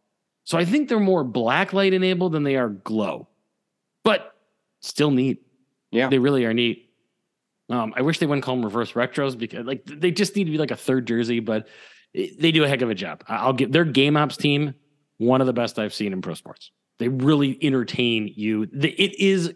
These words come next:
Speaker 1: going to a game in Vegas. Just the arena? Eh. Eh. Yeah. So,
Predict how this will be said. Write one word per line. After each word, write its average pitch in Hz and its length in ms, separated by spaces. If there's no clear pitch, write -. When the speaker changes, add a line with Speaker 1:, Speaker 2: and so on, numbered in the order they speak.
Speaker 1:
going 151 360
to 143 100
a 131 60
game 123 300
in 110 120
Vegas. 92 420
Just 135 180
the 147 120
arena? 214 240
Eh. 202 300
Eh. 180 200
Yeah. 165 140
So, 110 160